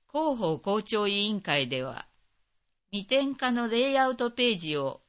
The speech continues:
画面に共有しながら会議を進めていきます。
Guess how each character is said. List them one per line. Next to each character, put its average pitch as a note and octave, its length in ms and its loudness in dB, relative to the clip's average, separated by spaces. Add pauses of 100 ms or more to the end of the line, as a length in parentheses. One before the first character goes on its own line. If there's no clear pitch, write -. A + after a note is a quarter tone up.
(240)
画 F3+ 140 0
面 C4+ 260 0
に C4+ 180 -2
共 C4 240 0
有 C4 220 -2
し G3+ 200 -6
な A3+ 180 2
が F#3 120 0
ら C3 220 -4 (480)
会 G#3+ 220 2
議 E3 160 -2
を C#3+ 40 -8
進 - 260 -12
め E3+ 120 -2
て E3 140 -2
い D#3 100 0
き D#3 140 -8
ま D3 160 -6
す。 - 280 -20